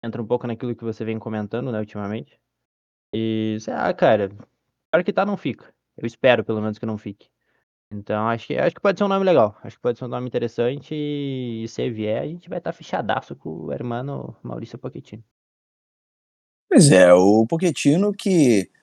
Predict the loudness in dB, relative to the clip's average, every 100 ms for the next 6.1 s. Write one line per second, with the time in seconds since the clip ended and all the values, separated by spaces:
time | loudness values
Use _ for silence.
0 | _ -2 4 6 6 6 6 6 2 2
1 | 2 2 0 -2 -2 0 0 -2 -4 -2
2 | 6 6 6 0 0 0 2 4 6 4
3 | 6 6 6 4 2 2 0 -2 -6 2
4 | 4 4 2 0 0 0 0 0 0 -2
5 | -2 0 2 4 2 2 2 2 6 6
6 | 6